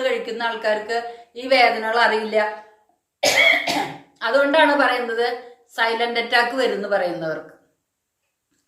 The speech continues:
പിന്നെ യോഗ, മെഡിറ്റേഷൻ ഒക്കെ ചെയ്ത് ഒരു പോസിറ്റീവ് തിങ്കിങ് ഉള്ള ആൾക്കാർക്കും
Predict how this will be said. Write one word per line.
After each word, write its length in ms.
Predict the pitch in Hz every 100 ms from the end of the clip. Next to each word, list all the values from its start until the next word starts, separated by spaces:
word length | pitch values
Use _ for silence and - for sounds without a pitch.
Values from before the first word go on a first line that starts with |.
| _ _ _ _
പിന്നെ 200 | 277 311 349 349 277
യോഗ, 300 | 277 269 269 269 277
മെഡിറ്റേഷൻ 380 | 262 - 240 262
ഒക്കെ 160 | 247 240
ചെയ്ത് 140 | 254
ഒരു 80 | 254
പോസിറ്റീവ് 560 | 262 262 269 - 277 269
തിങ്കിങ് 380 | 269 226 226 240
ഉള്ള 120 | 240
ആൾക്കാർക്കും 580 | 240 220 220 214 202 247